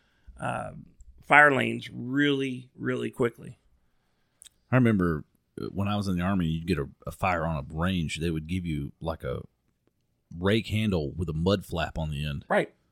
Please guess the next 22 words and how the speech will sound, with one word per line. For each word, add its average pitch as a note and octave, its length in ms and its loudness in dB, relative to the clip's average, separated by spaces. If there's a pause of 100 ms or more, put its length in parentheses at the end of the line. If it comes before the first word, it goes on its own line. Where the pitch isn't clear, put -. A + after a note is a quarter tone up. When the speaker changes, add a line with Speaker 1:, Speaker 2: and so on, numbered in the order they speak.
(220)
Speaker 2:
Go - 80 2
Speaker 1:
Yeah, D#3 60 8
Speaker 2:
out - 40 8
there D#3 120 8
Speaker 1:
that's E2+ 40 0
Speaker 2:
and F2 300 -4
just - 140 -14
flap G#2+ 280 4
it G2+ 100 4
out. G#2 260 4 (800)
Speaker 1:
It's E3+ 200 2
not F#3 200 6
much E3+ 200 4
different D#3+ 340 0
from C#3+ 140 -2
an C3+ 80 0
actual C3+ 460 2
fire C#3+ 340 4
rake. A2+ 260 -10 (300)
Speaker 2:
Yeah. B2 340 8
Speaker 1:
Yeah, C#3+ 220 8
it's - 340 -2